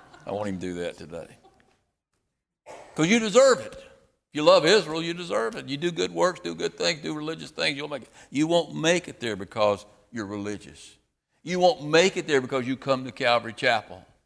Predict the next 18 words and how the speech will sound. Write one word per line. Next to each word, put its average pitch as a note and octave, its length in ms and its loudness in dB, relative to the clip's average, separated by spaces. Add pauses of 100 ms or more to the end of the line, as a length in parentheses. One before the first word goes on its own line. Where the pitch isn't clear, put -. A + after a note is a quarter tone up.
(420)
You E3+ 160 -4
won't F#3+ 320 4
make F3 380 6
it F#3 160 2
there D3+ 220 6
because, B2+ 520 4 (300)
because C3+ 380 4
you C#3+ 120 2
do C3+ 460 6
good A#2 380 4
things. G#2 760 0 (300)
You'll C3 260 2
only G3+ 440 2
make F3 340 2
it D#3+ 180 -2
there D3 460 2 (100)
through C3 400 -4
faith. - 1040 -2